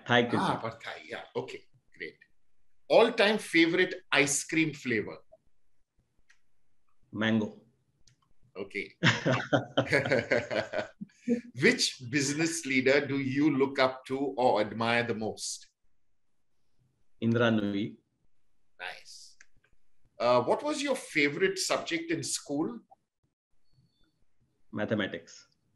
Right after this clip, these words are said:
Speaker 2: Okay. Uh, let me then ask you, what was the mo-, subject
Speaker 1: <laughs>
Speaker 2: you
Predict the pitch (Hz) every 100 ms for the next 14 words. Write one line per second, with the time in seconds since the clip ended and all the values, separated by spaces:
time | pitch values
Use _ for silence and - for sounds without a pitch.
0 | _ _ - 92 98 90 - - - -
1 | _ _ _ _ 113 123 127 147 160 165
2 | 160 143 - 170 151 147 165 165 165 143
3 | - - 135 117 156 117 113 151 147 143